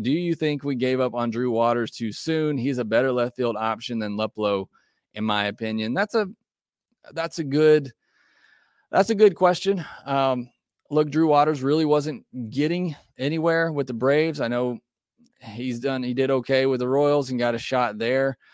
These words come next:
I don't know why they traded Justin Henry Malloy for one year of Joe Jimenez. I think Justin Henry Malloy might be a better option than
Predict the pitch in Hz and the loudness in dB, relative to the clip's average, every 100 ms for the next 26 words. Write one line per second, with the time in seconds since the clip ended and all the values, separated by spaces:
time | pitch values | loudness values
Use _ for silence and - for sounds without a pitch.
0 | - - _ _ _ - 127 180 131 135 | -20 -20 _ _ _ -6 -4 -2 0 0
1 | 139 139 135 139 139 120 117 131 139 131 | 0 -2 -2 -2 -2 -2 -2 0 -2 -2
2 | 147 139 135 143 160 113 117 110 123 131 | 0 0 2 4 2 0 -2 0 0 0
3 | 127 131 117 107 131 117 160 135 104 107 | 0 0 -2 0 0 2 0 -2 -4 -4
4 | 110 135 120 107 123 131 117 135 131 131 | -4 -2 -4 -4 -4 -4 -4 -4 -2 -2
5 | 127 175 120 107 101 104 104 104 107 107 | 2 2 2 -2 -4 -8 -6 -4 -2 0
6 | 104 - - 110 104 101 | -2 -4 -6 -4 -4 -6